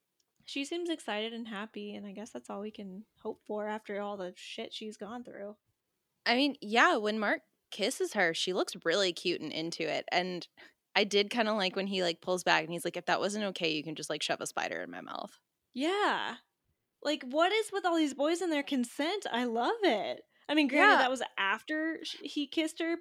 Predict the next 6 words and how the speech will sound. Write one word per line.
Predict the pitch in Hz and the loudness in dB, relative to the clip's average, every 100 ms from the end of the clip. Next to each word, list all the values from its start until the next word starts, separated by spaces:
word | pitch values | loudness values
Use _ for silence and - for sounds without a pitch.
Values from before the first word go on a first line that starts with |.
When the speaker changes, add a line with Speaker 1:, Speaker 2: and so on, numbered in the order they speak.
| - | -2
Speaker 1:
but | 285 262 - _ _ _ _ _ _ _ _ _ | 0 2 -2 _ _ _ _ _ _ _ _ _
still | - - 302 | -4 2 2
checked | 339 - 220 208 - | 0 -2 -2 -4 -4
in | 208 392 | -2 0
with | 285 240 | 0 -2
her. | 185 180 214 302 | -4 -2 -2 -4